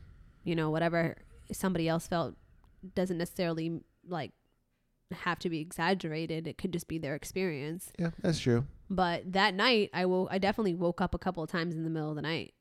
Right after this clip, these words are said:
Speaker 2: Like, burning hot, right?
Speaker 1: Like, fucking sweating. Had to, like, take off my clothes.
Speaker 2: Mm-hmm.
Speaker 1: And I just felt like, like, I was like, "Oh, I must have a fever." Like, I didn't check, actually. I never took my temperature. I just popped the fucking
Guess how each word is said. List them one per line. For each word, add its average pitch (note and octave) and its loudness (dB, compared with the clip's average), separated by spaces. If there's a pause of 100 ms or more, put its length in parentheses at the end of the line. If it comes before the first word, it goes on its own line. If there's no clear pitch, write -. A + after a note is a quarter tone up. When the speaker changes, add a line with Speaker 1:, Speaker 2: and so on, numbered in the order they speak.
(100)
Speaker 2:
Like, F2+ 0
burning F2+ 2
hot, E2 2
right? E2+ 0
Speaker 1:
Like, F3+ -2
fucking G3 0
sweating. F3 2 (160)
Had F#3+ -6
to, F#3 -4
like, E3 -6
take F#3 -2
off F3+ 2
my E3 -2
clothes. E3 -2 (220)
Speaker 2:
Mm-hmm. F#2 -2
Speaker 1:
And E3+ 0
I D#3 0
just F3+ -4
felt G3 2
like, E3 -2 (1200)
like, G3 -4
I G3+ -2
was G3 -4
like, G3+ -2
"Oh, G3+ 6
I D3+ -2
must G3 -2
have F#3+ 0
a D3+ 0
fever." E3+ -2 (140)
Like, F3+ -4
I G3 2
didn't A3 4
check, F#3 2
actually. E3 -2
I D#3+ 0
never F3 -2
took - -10
my E3 -2
temperature. E3 -8
I E3 -4
just E3 -8
popped D#3+ 0
the D#3+ -10
fucking E3 -8